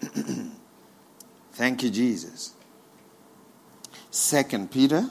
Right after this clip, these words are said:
chapter number one, verse one. <clears throat>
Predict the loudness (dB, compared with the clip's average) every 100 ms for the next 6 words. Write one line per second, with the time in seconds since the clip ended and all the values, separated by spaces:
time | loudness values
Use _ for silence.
0 | -6 -20 -20 -20 -20 -20 -20 -20 -12 0
1 | 8 8 8 2 0 2 4 6 6 6
2 | -2 -14 -20 -20 -12 -2 6 8 8 4
3 | -4 -10 -20 -18 -2 0 0 0 0 -2
4 | -6 -18 -20 -18